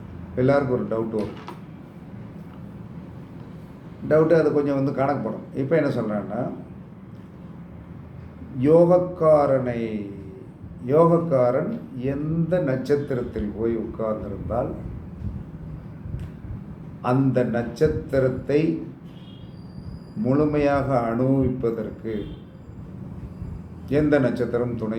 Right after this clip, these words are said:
புரியும், எந்த நட்சத்திரம் கெடுக்கும்? யோகக்காரனுடைய நட்சத்திரம் எது, நம்முடைய யோக நட்சத்திரம் எது,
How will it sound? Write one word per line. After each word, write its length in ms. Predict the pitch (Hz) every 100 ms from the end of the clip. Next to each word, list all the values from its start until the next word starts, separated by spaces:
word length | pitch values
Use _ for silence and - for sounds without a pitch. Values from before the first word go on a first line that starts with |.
| 113
புரியும், 420 | 101 98 113 160 - - - - - - - - - - - - - 123
எந்த 200 | 135 135 131
நட்சத்திரம் 480 | 110 110 107 - 113 107
கெடுக்கும்? 420 | 107 107 - - - - - - - - - 104
யோகக்காரனுடைய 2000 | 120 143 151 156 - 147 139 127 123 120 117 110 107 104 98 101 104 - 117 110 110 98
நட்சத்திரம் 640 | 107 104 120 - 113 104 - - - - - - - - - - - - - 104 107
எது, 180 | 107 123 - - - - - - - -
நம்முடைய 340 | 117 120 117 110 117
யோக 260 | 147 151 143
நட்சத்திரம் 580 | 127 127 127 - 113 101 101
எது, 180 | 98 107